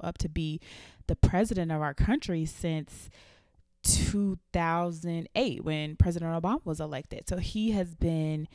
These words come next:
spewing this rhetoric online and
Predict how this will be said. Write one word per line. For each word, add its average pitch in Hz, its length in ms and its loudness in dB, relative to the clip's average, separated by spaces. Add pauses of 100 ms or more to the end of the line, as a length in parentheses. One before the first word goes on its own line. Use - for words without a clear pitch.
(180)
spewing 185 600 4
this 165 240 0
rhetoric 151 480 0
online 160 760 -2 (380)
and 175 180 4